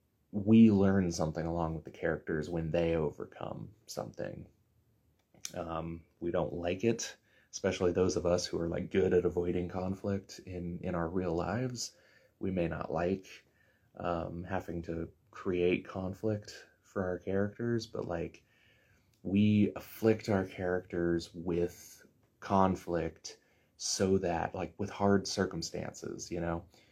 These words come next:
we, we afflict our characters with hard circumstances so that they grow and learn and improve. And then we get to grow and learn and improve as writers along with them. And then people will read these stories and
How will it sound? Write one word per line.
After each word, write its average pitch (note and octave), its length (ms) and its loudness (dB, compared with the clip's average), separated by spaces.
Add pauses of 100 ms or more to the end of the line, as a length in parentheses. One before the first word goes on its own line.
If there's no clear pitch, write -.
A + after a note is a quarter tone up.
(260)
we, G#2 360 4
we G#2+ 200 6
afflict G#2 520 -2
our F2+ 120 2
characters F2+ 600 0
with F#2 140 -8
hard F#2 360 0
circumstances E2 880 -4
so D#2+ 200 -8
that - 260 -8 (260)
they F#2 340 -2
grow A1+ 600 -4 (200)
and D#2+ 260 -4
learn F#2 460 -4
and D#2 220 -6
improve. G2+ 840 0 (680)
And F3 180 -2
then D#3+ 340 -4
we G3 480 4
get G2+ 180 -2
to - 80 -4
grow F#2+ 420 4
and F2+ 120 0
learn F#2+ 380 2
and E2+ 120 -2
improve F#2+ 640 2
as E2 140 -4
writers F2+ 480 2
along E2+ 280 -2
with E2+ 180 -4
them. G#2+ 320 0
And E2+ 140 -2
then D2+ 140 -2
people F#2+ 400 -4
will E2+ 160 0
read F#2 280 -2
these F2+ 220 -4
stories F#2 540 -2
and D#2+ 260 -6